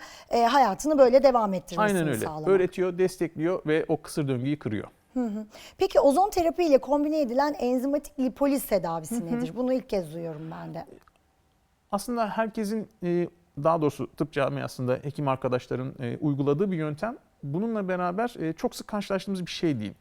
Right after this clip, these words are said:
Speaker 2: E, gündeme gelmiyor. Şimdi, e, kronik ödem ve metabolizma yavaşlaması zaman içerisinde vücutta, e, ataleti,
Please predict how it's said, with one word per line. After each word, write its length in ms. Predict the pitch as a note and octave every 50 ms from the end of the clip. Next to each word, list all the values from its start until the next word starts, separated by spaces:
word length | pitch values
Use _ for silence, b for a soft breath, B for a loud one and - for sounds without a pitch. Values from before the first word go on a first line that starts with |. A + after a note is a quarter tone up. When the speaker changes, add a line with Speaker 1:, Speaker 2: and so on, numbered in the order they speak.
| b b b b b b _ B2+
Speaker 2:
E, 240 | C3 C3 C3 C3 - _ _
gündeme 500 | D3 D3+ D3+ F3 E3+ E3+ F3 E3+ E3+ E3
gelmiyor. 500 | C#3+ B2 A#2 A2+ A2 G#2 G#2 G#2 G2+ A2+ - b b b b b b b
Şimdi, 300 | - - F#3 F3 F3+ - - _ -
e, 360 | D#3+ D3 D3 D3 D3 D3 D3+ - _ _ _ _ _
kronik 360 | - - E3 D#3+ F3 F3 -
ödem 400 | E3 D#3 D3+ F3 F3+ F3 F3+ F3+ - _ _ _ _ _ _
ve 300 | C#3 D3 D#3 D#3 D#3+ - -
metabolizma 580 | - C#3+ C#3+ - E3+ D#3+ F3 F3+ E3 E3 D#3+ C3
yavaşlaması 680 | B2 C3+ D3+ F3 F3 D#3+ - E3 D3 C#3+ C#3 - F3+
zaman 280 | D3+ B2 C3+ D#3+ F3+ F#3
içerisinde 640 | E3+ - - D3 B2 B2 - - D3 E3 F#3 F#3
vücutta, 640 | D#3+ D#3 C#3 C#3+ D3+ C#3+ _ - E3 D#3 D#3+ D#3+ - - -
e, 480 | C3+ B2+ B2+ C3+ C3 C3 C3 C3 B2 A2+ F2 - _ _ _ _
ataleti, 720 | C#3+ D3+ - - D#3 D3 C#3+ C#3+ C3+ - - B2+ C3 -